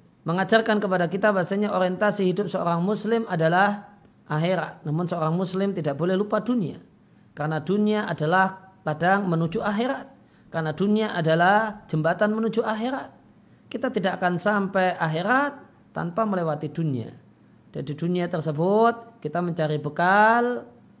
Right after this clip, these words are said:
ya, kita bercocok tanam yang nanti kita akan petik hasilnya dan akan kita panen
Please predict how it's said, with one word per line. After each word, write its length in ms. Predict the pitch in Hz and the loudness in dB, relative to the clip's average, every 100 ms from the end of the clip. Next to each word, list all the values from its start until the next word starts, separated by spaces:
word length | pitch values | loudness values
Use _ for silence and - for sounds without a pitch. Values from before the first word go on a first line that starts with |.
| _ - - | _ -20 -12
ya, 640 | 143 92 147 139 139 - 139 | -6 -4 -2 -2 -4 -4 -6
kita 240 | 156 156 | -6 -6
bercocok 480 | 151 156 151 151 156 | -4 -2 -4 -6 -4
tanam 720 | 160 160 175 202 226 240 240 | -2 2 2 4 4 2 -2
yang 240 | 190 160 160 | -4 -2 0
nanti 240 | 185 185 | -2 -4
kita 320 | 170 160 160 | -8 -8 -6
akan 240 | 160 160 185 | -4 -4 -4
petik 240 | 175 175 | -6 -6
hasilnya 480 | 147 151 190 190 185 | -4 -4 -4 -2 -4
dan 240 | 160 156 | -4 -6
akan 240 | 151 156 151 | -6 -6 -6
kita 240 | 147 147 | -6 -4
panen 560 | 180 190 220 240 247 | -2 0 2 0 -2